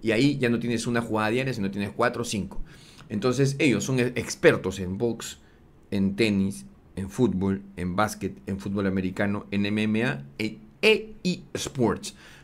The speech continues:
Así que no te pierdas la oportunidad de utilizar tu bono de Meridian Bet hasta mil soles con la gente, siguiendo los consejos de la gente de Headliners Bets. Muchísimas gracias,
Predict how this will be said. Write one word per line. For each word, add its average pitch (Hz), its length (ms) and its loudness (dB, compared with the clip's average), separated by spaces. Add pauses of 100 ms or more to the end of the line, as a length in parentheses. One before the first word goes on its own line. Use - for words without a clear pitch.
Así - 260 -2
que 151 160 -2
no 175 180 2
te 160 100 0
pierdas 160 300 0
la 160 80 4
oportunidad 139 520 0
de 135 160 2
utilizar 139 540 2
tu 208 140 0
bono 196 280 2
de 147 120 0
Meridian 190 500 0
Bet 160 240 2 (480)
hasta 139 320 -4
mil 180 180 -2
soles 147 400 -2 (560)
con 190 240 6
la 143 100 0
gente, 156 560 -4
siguiendo 180 520 2
los 170 140 0
consejos 139 440 0
de 139 120 0
la 117 100 0
gente 131 320 0
de 113 180 2
Headliners 117 680 2 (260)
Bets. - 340 -2
Muchísimas 147 520 2
gracias, 139 360 2